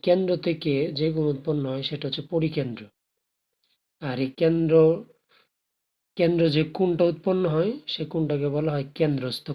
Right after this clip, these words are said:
কোণ, কেন্দ্রস্থ কোণ। এবং এই, এইখানে যে কোণটা উৎপন্ন হয় বৃত্তের সাথে, আমরা, আমরা যদি এটাকে একটা বৃত্ত কল্পনা করি এর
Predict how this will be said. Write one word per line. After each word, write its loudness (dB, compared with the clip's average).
কোণ, -12
কেন্দ্রস্থ -2
কোণ। -8
এবং 2
এই, 4
এইখানে 6
যে 6
কোণটা 4
উৎপন্ন -2
হয় -4
বৃত্তের -2
সাথে, -6
আমরা, -2
আমরা 0
যদি -2
এটাকে 0
একটা -4
বৃত্ত -2
কল্পনা 2
করি -8
এর -6